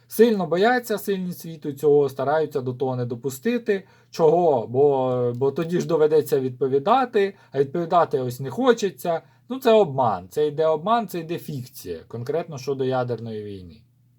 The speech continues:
Ось, і все. Пуста руна, Навтіс перевернутий. Ну, показують, що поки що такого і не судилося загалом, взагалі. Ось. Ну, то, то вам нато.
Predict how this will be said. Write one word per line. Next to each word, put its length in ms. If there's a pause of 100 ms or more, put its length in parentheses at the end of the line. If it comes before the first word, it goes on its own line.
Ось, 280 (100)
і 100
все. 340 (520)
Пуста 280
руна, 260
Навтіс 340
перевернутий. 600
Ну, 240
показують, 540
що 120
поки 260
що 140
такого 380
і 40
не 160
судилося 840
загалом, 580
взагалі. 640 (400)
Ось. 280 (1500)
Ну, 500
то, 200
то 140
вам 240
нато. 460